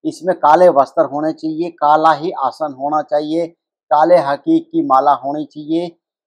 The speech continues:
आपको इसमें क्या है, पूर्व दिशा की तरफ या दक्षिण दिशा की तरफ मुंह करके बैठना है, जमीन पर सोना है, ब्रह्मचर्य का पालन रखना है, अपना गुरु मंत्र, रक्षा मंत्र, आसन जाप, पक्का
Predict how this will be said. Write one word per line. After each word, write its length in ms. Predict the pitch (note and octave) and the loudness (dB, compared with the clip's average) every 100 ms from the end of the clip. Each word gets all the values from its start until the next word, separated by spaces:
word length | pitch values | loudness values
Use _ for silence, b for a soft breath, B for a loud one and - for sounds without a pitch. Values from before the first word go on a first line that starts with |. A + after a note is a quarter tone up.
| _ | _
आपको 560 | C3 D3 D3+ - E3 F3+ | 2 4 4 0 -2 -2
इसमें 300 | E3 D#3 D#3+ | -4 -8 -8
क्या 220 | D#3+ E3 | 0 2
है, 100 | D#3+ | 4
पूर्व 320 | D#3+ D#3+ E3 D#3 | 2 -2 -2 -2
दिशा 260 | D#3+ D#3 | -2 -4
की 140 | - D#3 | -4 -4
तरफ 240 | D3+ D#3 | -2 -2
या 40 | D#3 | -2
दक्षिण 320 | D#3+ - E3 | -6 -4 -6
दिशा 220 | D3 D#3+ | -4 -6
की 100 | D3+ | -6
तरफ 180 | D#3 D3 | -6 -8
मुंह 140 | D3+ - | -6 -4
करके 260 | C3+ D3+ C#3+ | -4 -4 -2
बैठना 440 | C#3 C#3 D3+ D#3+ | 0 0 -2 -2
है, 120 | D#3+ D#3 | -2 -2
जमीन 420 | C3+ C#3 D#3+ D#3+ | -6 -4 -4 -2
पर 180 | D#3 C#3 | -2 -2
सोना 300 | C#3 D3 D#3 | -6 -4 -2
है, 120 | E3 | 0
ब्रह्मचर्य 460 | D3+ D#3 D3+ D3+ D3 | 0 -4 -2 -4 -2
का 100 | C#3+ | -2
पालन 320 | B2+ C#3 C#3 | 0 -2 -4
रखना 280 | C#3 D3 E3 | -6 -2 -2
है, 140 | E3 _ _ - | -2 _ _ -2
अपना 260 | C3+ E3 D#3 | 0 2 0
गुरु 220 | C3 D#3+ | -2 -4
मंत्र, 420 | D#3 D#3 D#3 D#3 | -4 -2 0 2
रक्षा 300 | C#3+ - D#3 | 0 -4 -4
मंत्र, 360 | D3+ D3+ D3+ D3+ | -4 -2 0 2
आसन 320 | C#3+ - D3+ | 0 -2 -6
जाप, 260 | C#3+ D#3+ D#3+ | 2 2 2
पक्का 280 | D3+ - E3 | -2 0 -2